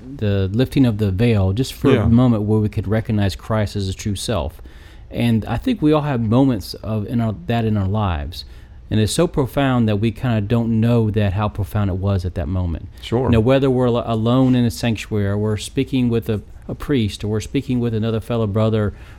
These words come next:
Speaker 1: or, or, you know, sister that is, is giving you guidance and wisdom in some form of, of the journey of your faith, Christ is present, you know, and you see, you feel it. And that's what the Holy Spirit is always girding us to pro-,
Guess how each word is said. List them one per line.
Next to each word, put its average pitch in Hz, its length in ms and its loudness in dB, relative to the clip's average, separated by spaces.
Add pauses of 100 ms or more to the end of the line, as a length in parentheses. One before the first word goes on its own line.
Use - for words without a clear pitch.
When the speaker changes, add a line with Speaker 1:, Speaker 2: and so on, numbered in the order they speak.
(100)
Speaker 1:
or, 101 180 0
or, 101 140 -2 (140)
you 117 140 -4
know, 98 100 0
sister 127 480 -2
that 107 200 0
is, 101 220 -2 (380)
is 113 120 -4
giving 143 260 4
you 139 120 6
guidance 123 520 2
and 110 80 -2
wisdom 113 320 0
in 98 60 0
some 117 260 0
form 113 500 2 (320)
of, 104 200 0 (140)
of 107 500 -4
the 117 100 -2
journey 117 420 2
of 101 60 0
your 98 140 0
faith, 98 400 -4 (1200)
Christ 139 300 -4
is 110 80 -4
present, 117 460 -4 (280)
you 107 120 0
know, 110 260 2
and 107 120 2
you 113 80 0
see, 147 500 -2
you 117 180 -2
feel 160 440 0
it. 98 120 0
And 120 120 2
that's 139 200 -2
what 127 60 -6
the 117 100 -2
Holy 127 240 -2
Spirit 143 400 -2
is 107 100 -2
always 120 340 -2
girding 120 460 0
us 92 280 0 (380)
to 107 120 -2
pro-, 127 380 -2